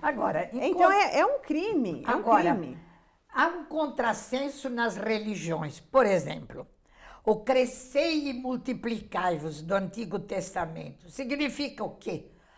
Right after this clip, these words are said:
Speaker 1: Aplica-se ao dia de hoje? Nós podemos ter famílias numerosas? Então a mulher vai crescer e se multiplicar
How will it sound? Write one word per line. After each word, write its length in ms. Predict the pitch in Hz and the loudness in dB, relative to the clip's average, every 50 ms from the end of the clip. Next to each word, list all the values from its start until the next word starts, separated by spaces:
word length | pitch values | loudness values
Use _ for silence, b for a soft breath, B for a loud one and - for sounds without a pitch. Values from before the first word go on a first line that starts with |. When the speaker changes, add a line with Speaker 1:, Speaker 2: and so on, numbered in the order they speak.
| b b b b | b b b b
Speaker 1:
Aplica-se 760 | 185 165 - - 294 320 285 - - 254 208 208 - - | -4 -4 -2 -2 -2 -2 -2 -2 -2 -4 -4 -4 -6 -4
ao 100 | 208 - | -4 -4
dia 220 | 170 165 202 202 190 | -4 -6 -4 -4 -4
de 220 | 151 139 170 202 226 | -4 -4 -4 -2 0
hoje? 460 | 233 208 165 - - 147 135 - b b b b b b b b b b | 2 2 0 -2 -4 -12 -14 -14 b b b b b b b b b b
Nós 220 | 226 269 277 277 | 0 0 0 0
podemos 640 | - - 262 233 185 180 247 285 277 240 190 170 - | 0 0 0 2 4 6 6 6 4 2 -8 -8 -8
ter 460 | - - 226 226 233 233 - - - - | -4 0 2 2 2 0 -6 -16 -20 -14
famílias 720 | - - 233 208 196 202 233 262 240 220 202 196 180 143 | -4 0 2 2 2 2 0 -2 0 0 0 0 0 -2
numerosas? 1300 | 156 196 202 220 247 247 226 190 190 196 196 175 196 226 247 226 175 151 131 131 170 165 175 - - - B B B B B B B B B B B B - | -2 -2 2 4 4 4 4 2 2 2 4 6 6 6 6 4 0 -2 -6 -8 -8 -8 -8 -10 -16 -20 B B B B B B B B B B B B -2
Então 480 | 226 233 214 170 - - 277 277 262 | -2 -2 -2 -2 0 2 4 4 4
a 80 | 240 220 | 2 -2
mulher 500 | 214 214 208 202 220 233 240 208 165 170 | -2 -4 -4 0 2 4 4 2 2 2
vai 200 | 185 226 254 233 | 2 4 4 2
crescer 600 | - - - 240 220 202 185 - - - 269 269 | -2 -6 -6 -4 -4 -4 -6 -2 2 2 2 2
e 20 | |
se 180 | - - - 233 | 2 -2 -8 -8
multiplicar 1040 | 214 208 202 196 - 196 - - - - - 190 175 175 - - 240 233 220 214 | -8 -6 -6 -8 -8 -10 -12 -14 -14 -12 -10 -10 -10 -10 -6 -2 -2 -2 -2 -2